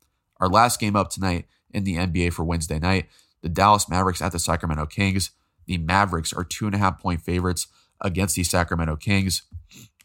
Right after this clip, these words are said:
I am gonna finish this one off actually with an upset. I'm gonna go with the Kings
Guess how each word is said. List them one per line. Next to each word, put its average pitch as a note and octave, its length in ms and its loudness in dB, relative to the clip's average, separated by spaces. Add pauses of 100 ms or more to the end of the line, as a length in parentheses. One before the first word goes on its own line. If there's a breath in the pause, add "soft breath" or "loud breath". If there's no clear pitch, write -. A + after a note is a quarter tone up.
(140)
I G#2 60 4
am C3 100 2
gonna C#3+ 140 2
finish A#2 220 0
this G2 120 -4
one G2 140 4
off G2 140 6
actually F#2 220 -2
with D#2+ 100 -4
an E2+ 100 -4
upset. - 380 -2 (220)
I'm G2 80 0
gonna G#2+ 140 0
go G#2+ 80 4
with G#2+ 120 2
the G2 60 -4
Kings F2 640 -2